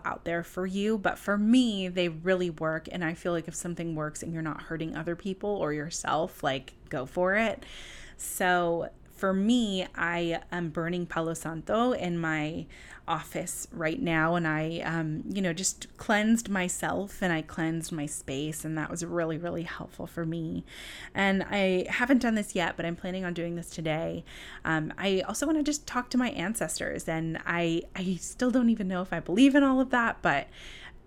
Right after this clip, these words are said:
I, I think I actually do. But I, um,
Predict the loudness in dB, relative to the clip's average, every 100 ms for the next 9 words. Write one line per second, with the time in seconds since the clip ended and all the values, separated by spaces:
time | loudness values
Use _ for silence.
0 | -20 -16 0 0 2 2 6 4 4 2
1 | 2 -4 -8 -8 -10 4 4 4 2 0
2 | 2 4 4 2 0 -2 0 0 -2 -6